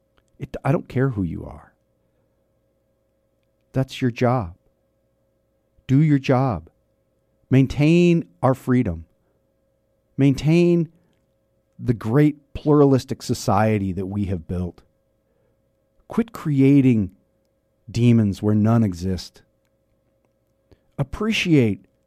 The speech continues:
the world that you have been given. Have some gratitude for the life that you have available to you and the opportunity that lies before you.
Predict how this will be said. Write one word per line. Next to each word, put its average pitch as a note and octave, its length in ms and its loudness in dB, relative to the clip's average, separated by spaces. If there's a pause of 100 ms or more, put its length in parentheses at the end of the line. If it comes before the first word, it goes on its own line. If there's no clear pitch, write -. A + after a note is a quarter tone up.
(520)
the C3+ 80 2
world D#3+ 500 4
that - 160 -6
you C#3+ 280 2
have A2+ 160 -6
been F#2 140 -8
given. A#2+ 460 -2 (1400)
Have F3+ 260 -2
some F#3+ 220 2
gratitude B2+ 720 0 (480)
for D3 120 0
the C3 100 6
life D3+ 500 0 (100)
that B2 140 -4
you A#2+ 200 -2
have B2 280 2
available A#2 480 0
to A#2 200 -2
you G#2+ 300 -2 (240)
and A#2+ 140 -4
the B2+ 80 -2
opportunity C#3 880 2 (180)
that C3 140 -4
lies B2+ 400 2
before A2 420 0
you. G2 260 -2